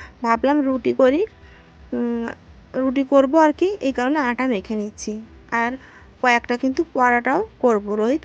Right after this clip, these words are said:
পরোটা খেতে চেয়েছে, তাই ভাবলাম কয়েকটা পরোটাও করব আর রুটিও করব। বেশি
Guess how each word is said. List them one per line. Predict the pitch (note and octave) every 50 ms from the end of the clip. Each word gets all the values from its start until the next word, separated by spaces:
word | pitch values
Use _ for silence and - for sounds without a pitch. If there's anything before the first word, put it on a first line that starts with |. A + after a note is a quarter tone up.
| -
পরোটা | - B3+ A#3+ A#3 A3+ A3 A3 -
খেতে | A#3 A3+ - A3
চেয়েছে, | - G3+ F#3+ G3 - - G#3 G#3+ A3+ A#3 - -
তাই | A#3+ A#3+ B3+ B3+
ভাবলাম | A#3+ A#3+ B3+ C#4 D4 C#4+
কয়েকটা | C#4+ C4+ C4 C4 - C4
পরোটাও | B3 C4+ B3 B3+ B3+ B3+ C#4 C#4 D4 D#4 - -
করব | G4+ G4 F4 C4+ A3+ - -
আর | C#4+ C#4+ C4 A#3+
রুটিও | B3+ B3 A3 - A#3 A#3 A3+ A3
করব। | - A3+ G#3+ G#3+ G#3+ A#3
বেশি | A#3 - -